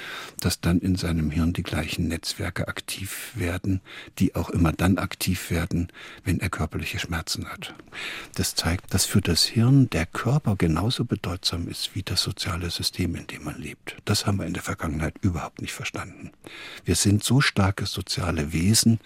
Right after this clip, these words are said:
dass Störungen in unserer sozialen Umwelt, also in unserer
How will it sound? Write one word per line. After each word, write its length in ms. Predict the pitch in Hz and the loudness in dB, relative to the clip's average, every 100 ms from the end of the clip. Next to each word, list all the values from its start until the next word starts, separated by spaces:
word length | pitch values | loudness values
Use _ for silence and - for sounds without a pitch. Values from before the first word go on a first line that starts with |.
| - - - - | -8 -12 -12 -8
dass 180 | - 87 | 0 2
Störungen 680 | - - 110 135 127 113 95 | 2 4 6 8 8 6 6
in 140 | 85 - | 6 2
unserer 440 | 92 92 82 85 | 0 -2 -2 -2
sozialen 580 | - - - 90 82 80 | -2 -4 -4 -2 -2 0
Umwelt, 440 | 101 117 82 - | 4 4 4 -2
also 220 | - 87 | -2 -2
in 140 | 82 - | 0 -2
unserer 500 | - 82 120 110 | -2 -2 -2 -6